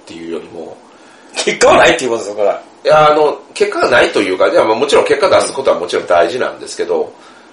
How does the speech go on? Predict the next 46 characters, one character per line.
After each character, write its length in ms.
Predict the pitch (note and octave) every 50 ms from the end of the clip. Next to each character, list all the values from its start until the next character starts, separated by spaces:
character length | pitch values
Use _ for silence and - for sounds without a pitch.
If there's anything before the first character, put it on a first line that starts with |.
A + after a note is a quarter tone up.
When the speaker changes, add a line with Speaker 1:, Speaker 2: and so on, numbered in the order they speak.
| - - - - -
Speaker 1:
き 100 | - D4+
な 140 | A#3 A3+
こ 80 | - F#2+
と 100 | - F2+
や 160 | F2 F2+ F#2
れ 80 | G2 F#2
て 120 | G2+ G2+
る 100 | - F#2
の 100 | F2 D#2+
が 240 | D2 C#2 C2 A#1+ - - - - - - - - - - - - - - - - G2
羨 240 | F2+ F#2 F2 E2
ま 80 | E2 E2
し 180 | - - F2 E2
い 20 |
な 120 | E2+ -
っ 80 | - - - - - _ -
て 80 | - E2+
思 120 | F2 E2 E2
う 20 |
ん 20 | -
で 60 | -
す 100 | - -
よ 100 | - F2+
ね。 80 | G#2 - - - -
自 160 | - G#2+ A#2+
分 160 | B2+ C#3+ C#3+ C#3+
が 120 | D#3 D#3
一 100 | E3+ F3+
瞬 260 | - - G#3 F3 A#2+
何 200 | G2 F#2+ G2 A2+
や 80 | C#3+ -
っ 80 | -
と 80 | - -
ん 40 | -
か 60 | -
分 160 | A#2 C#3+ -
か 60 | F#3+
ら 160 | F3+ F3 E3+ E3+
ん 180 | E3 E3+ E3+
時 240 | - E3 - - G2
が 80 | F#2 F2
僕 240 | - - - -
あ 60 | - E2+
る 120 | F2 F2
ん 80 | E2+ E2
で、 220 | - - -